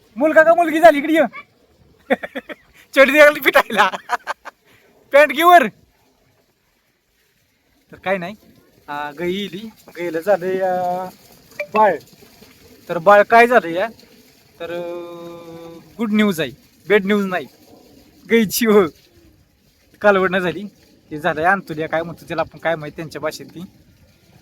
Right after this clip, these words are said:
ओ शेठ, विसरू नका.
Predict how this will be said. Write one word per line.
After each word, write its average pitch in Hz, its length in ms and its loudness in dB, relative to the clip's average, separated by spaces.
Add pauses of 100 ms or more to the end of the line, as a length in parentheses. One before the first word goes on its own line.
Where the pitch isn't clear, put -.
(120)
ओ 320 260 10
शेठ, 311 400 8 (1120)
विसरू 294 280 -6
नका. 311 420 4